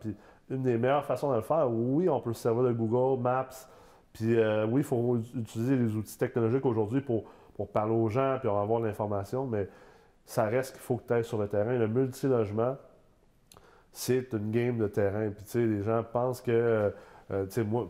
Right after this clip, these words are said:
moi, le premier, là, je parle souvent de théorie, puis d'ingénierie, puis de mathématiques.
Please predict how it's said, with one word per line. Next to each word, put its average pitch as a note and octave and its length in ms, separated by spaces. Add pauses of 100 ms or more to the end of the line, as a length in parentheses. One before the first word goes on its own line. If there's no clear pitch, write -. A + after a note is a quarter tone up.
moi, A#2 160
le A#2 60
premier, A#2+ 240
là, B2+ 120
je - 80
parle A2+ 220
souvent B2 260
de A2+ 60
théorie, A#2 640
puis A2+ 120
d'ingénierie, G#2 540
puis - 80
de A2+ 60
mathématiques. G#2 520